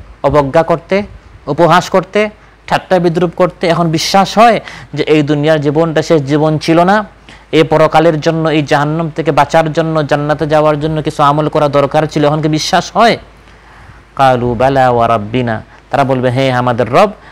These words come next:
আমরা সব স্বীকার করছি।" কিন্তু তখন এই স্বীকারোক্তি কোনো কাজে আসবে না। ইয়া হাসরাতানা আলা মা ফাররাতনা ফিহা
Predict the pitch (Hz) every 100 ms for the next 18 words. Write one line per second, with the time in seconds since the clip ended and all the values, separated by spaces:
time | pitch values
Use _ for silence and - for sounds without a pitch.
0 | - 135 135 127 147 160 - 143 131 127
1 | 120 - 113 - - - - 127 123 -
2 | 131 175 262 320 - - - _ _ 156
3 | - - 143 139 139 - 135 135 135 135
4 | 139 120 - 123 107 104 - - - 127
5 | 127 - 120 - 147 151 139 127 117 107
6 | 123 135 139 131 131 - 131 113 156 175
7 | 170 160 147 190 214 190 151